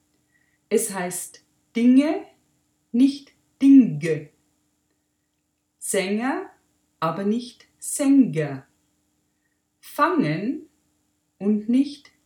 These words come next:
Fangen. Zunge, nicht Zunge. Am besten lässt sich der Ang-Laut trainieren, wenn man an die Aussprache englischer Wörter wie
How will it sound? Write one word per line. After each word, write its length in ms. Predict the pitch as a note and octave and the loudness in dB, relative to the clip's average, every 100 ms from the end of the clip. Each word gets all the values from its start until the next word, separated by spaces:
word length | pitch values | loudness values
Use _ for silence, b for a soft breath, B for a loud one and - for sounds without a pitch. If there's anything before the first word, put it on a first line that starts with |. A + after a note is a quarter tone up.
| _ | _
Fangen. 1000 | - C#4+ C#4+ D4+ F#3+ D3+ D#3 C#3 C3+ - _ _ _ _ _ _ _ _ _ _ _ | -10 -2 0 2 0 0 -6 -4 -6 -10 _ _ _ _ _ _ _ _ _ _ _
Zunge, 680 | - B3 A#3+ B3+ D4 F#4 - _ _ _ _ _ _ _ _ _ - | -4 2 4 4 2 -4 -12 _ _ _ _ _ _ _ _ _ -6
nicht 460 | A3 B3 - _ _ _ _ - | -4 -4 -8 _ _ _ _ -10
Zunge. 680 | - E4+ C4+ D3 D3 C3+ - _ _ _ _ _ _ _ _ _ _ _ _ - | -6 2 2 2 -4 -6 -12 _ _ _ _ _ _ _ _ _ _ _ _ -8
Am 240 | E4+ G4 | -6 -4
besten 560 | F#3+ G#3+ - - D4+ C#4 | -4 -4 -4 -4 -2 0
lässt 340 | G#3 A#3+ - | 0 -4 -8
sich 220 | D#4 D#4 | -12 -10
der 300 | A3+ F#3 - | -6 -8 -6
Ang-Laut 680 | G3+ C#4 C4 F3 E3 F3 - _ | -2 0 0 -2 -8 -10 -16 _
trainieren, 840 | - G3+ G3 F#3+ G3 A3+ D4 D#4 - _ _ _ _ _ _ - | -12 -8 -8 -8 -6 -4 -4 -4 -16 _ _ _ _ _ _ -10
wenn 200 | G3+ B3 | -2 2
man 180 | E4 E4+ | 2 0
an 180 | A3 A3 | -2 -4
die 120 | - | -4
Aussprache 840 | E3+ C4 - - D4 D4+ D4+ D4+ | -6 -6 -8 -10 -8 -6 -8 -10
englischer 520 | - A3+ A3+ A3 G3+ D#3+ | -4 -4 -4 -6 -6 -4
Wörter 540 | D#3+ G3+ - C#4 G#3+ | -6 -6 -6 -4 -4
wie 320 | G3+ F#3+ F3+ | -6 -10 -14